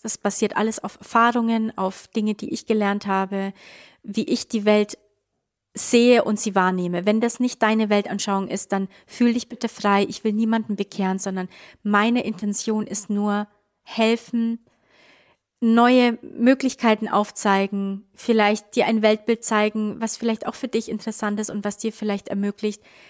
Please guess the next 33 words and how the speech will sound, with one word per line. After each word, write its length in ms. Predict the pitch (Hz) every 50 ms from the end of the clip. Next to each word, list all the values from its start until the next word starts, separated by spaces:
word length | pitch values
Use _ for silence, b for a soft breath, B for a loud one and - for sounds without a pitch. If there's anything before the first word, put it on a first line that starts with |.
| B B
dein 160 | - 202 196
Leben 240 | 196 208 208 196 196
leichter 340 | 190 175 180 - - 185 -
zu 140 | - -
gestalten. 580 | - - 180 - - - 180 185 _ _ _ 196 _ _ _ B B B B B
Und 160 | B - 214 208
ich 120 | - -
freue 320 | - - 226 220 233 254
mich 180 | 254 262 254 -
auch 80 | 214 226
sehr 240 | - - 233 226
über 140 | 226 220 233
den 160 | 220 220 202
Austausch. 640 | - 180 202 202 - - - 190 196 202 202 - - B B B B B B B B -
Und 180 | 226 202 202 _ _ _ _
falls 360 | - - 240 226 233 262 254
dir 140 | - 294 -
diese 240 | 240 220 - 226 -
Folge 340 | - 226 214 220 214 226
gefallen 460 | 214 - - - 202 196 196 208 208 208
hat 160 | 202 196 -
oder 180 | 208 196 202
falls 260 | 190 - 208 202 202 -
dir 120 | - 214
generell 560 | - - 220 220 226 226 214 220 214 220 214 B B B B B B B B
die 100 | - -
Arbeit 300 | - 196 226 226 233 226
von 120 | - 233 220
Herzensmedizin 880 | 220 214 202 - - 214 196 - - 202 190 208 202 - - - 196 196
gefällt 460 | 202 - - - 190 190 190 190 -
und 220 | - 214 202 -
dir 80 | 214 202
hilft, 400 | 190 190 220 226 226 226 -